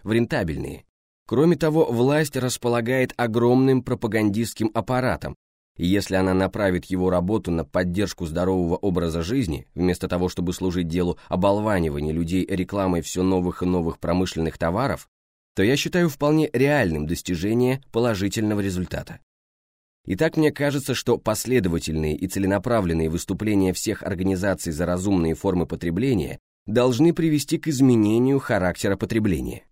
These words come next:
Сторонники селективного, избирательного производства предлагают стимулировать производство того, что полезно человеку, и ограничить производство того, что не служит всеобщему благу.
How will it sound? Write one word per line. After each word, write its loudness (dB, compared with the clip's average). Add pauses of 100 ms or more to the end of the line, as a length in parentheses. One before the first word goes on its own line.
(540)
Сторонники 2
селективного, 0
избирательного 0
производства -4 (260)
предлагают 2
стимулировать 2
производство -2
того, 0
что -2
полезно 0
человеку, -2 (200)
и 2
ограничить 4
производство -2
того, 2
что 0
не 4
служит 0
всеобщему 0
благу. -2